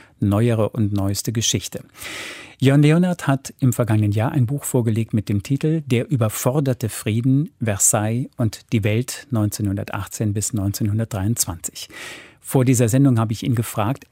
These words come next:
sechshundert Seiten, wieso erreichte der Vertrag einen solchen Umfang?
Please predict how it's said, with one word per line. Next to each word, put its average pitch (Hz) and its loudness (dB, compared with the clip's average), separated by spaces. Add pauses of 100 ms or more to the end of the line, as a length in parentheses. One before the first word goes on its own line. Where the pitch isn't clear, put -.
sechshundert 113 0
Seiten, 110 -2 (100)
wieso 110 0 (100)
erreichte 110 -2
der 98 -4
Vertrag 107 -8
einen 92 -4 (120)
solchen 110 -2 (160)
Umfang? 107 0